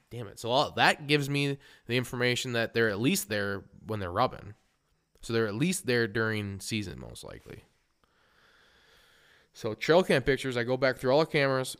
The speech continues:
<clears throat> and now it's starting to all fit back together that, 'cause I, I have, essentially I have cameras on each bottleneck of this, this, uh, what do you call it? Di-, a ditch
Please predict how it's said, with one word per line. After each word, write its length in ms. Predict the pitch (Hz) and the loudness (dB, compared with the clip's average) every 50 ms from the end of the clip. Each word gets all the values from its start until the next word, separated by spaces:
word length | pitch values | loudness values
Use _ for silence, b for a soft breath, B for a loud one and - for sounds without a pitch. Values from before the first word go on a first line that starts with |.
| _ - | _ -4
<clears throat> 120 | 220 - | -2 2
and 1120 | 233 233 214 196 180 156 135 113 - - - - - - - - - - - - 123 120 | 2 4 4 4 2 0 -2 -8 -12 -16 -20 -20 -20 -20 -20 -20 -20 -18 -12 -10 -6 -2
now 360 | 120 127 147 170 175 160 139 127 | 2 4 6 6 6 6 4 2
it's 140 | 123 - | 0 0
starting 240 | - 151 135 131 120 | 2 2 2 2 2
to 80 | 117 120 | 0 2
all 160 | 123 120 110 | 2 2 0
fit 220 | - 135 117 - | 0 -2 -2 -2
back 180 | 110 110 107 101 | -2 -4 -4 -4
together 500 | - 98 92 135 165 175 131 113 107 107 101 | -6 -4 0 2 4 4 4 2 0 0 0
that, 340 | 104 101 101 92 - - _ b b b b b b b b b b b b b _ _ _ _ _ _ _ _ _ _ B B B B B B B B B B B B B B | -2 -2 -2 -4 -6 -10 _ b b b b b b b b b b b b b _ _ _ _ _ _ _ _ _ _ B B B B B B B B B B B B B B
'cause 220 | - 123 110 107 | -4 -4 -4 -4
I, 400 | - - 120 123 127 127 127 120 - - _ - | -6 -6 -8 -8 -8 -10 -12 -14 -16 -18 _ -10
I 120 | - 110 110 | -6 -4 -2
have, 460 | 127 135 135 131 127 120 113 - - b b b b b b | 2 4 4 4 4 2 0 -4 -12 b b b b b b
essentially 480 | 120 - - 160 170 170 - 170 151 131 | -2 2 4 4 4 4 2 2 4 4
I 80 | 123 | 4
have 240 | 123 127 117 117 113 | 4 2 2 0 0
cameras 640 | - 143 123 123 123 120 117 113 107 104 - - - _ _ _ _ _ _ _ _ _ _ _ _ _ _ _ _ _ - - - | -2 0 0 2 2 2 0 0 0 -2 -6 -10 -16 _ _ _ _ _ _ _ _ _ _ _ _ _ _ _ _ _ -6 -4 -2
on 160 | 113 110 - | -2 -2 -2
each 280 | - 127 117 - - - | -4 -6 -6 -6 -2 2
bottleneck 500 | 113 107 107 110 110 113 117 120 117 - - - - | 2 4 4 4 2 2 0 -2 -4 -6 -8 -6 -6
of 180 | 110 104 104 | -4 -4 -2
this, 340 | 110 107 101 - - - - _ _ _ _ _ _ | -2 -2 -2 -4 -8 -12 -14 _ _ _ _ _ _
this, 320 | - 104 107 92 - - - _ _ _ _ _ - | -10 -8 -8 -8 -8 -10 -16 _ _ _ _ _ -16
uh, 360 | - 82 90 78 71 69 62 60 - - - - - - - | -12 -10 -10 -10 -10 -10 -12 -14 -16 -20 -20 -20 -20 -10 -6
what 100 | 117 120 | -2 -2
do 80 | 120 113 | 0 -2
you 40 | |
call 200 | 101 - 92 - | -2 -4 -8 -10
it? 120 | - 85 101 | -10 -10 -8
Di-, 120 | 110 113 - | -6 -4 -4
a 120 | 120 113 | -4 -6
ditch 540 | 101 - - 120 - 127 - - - - | -6 -2 0 2 2 2 0 -4 -8 -10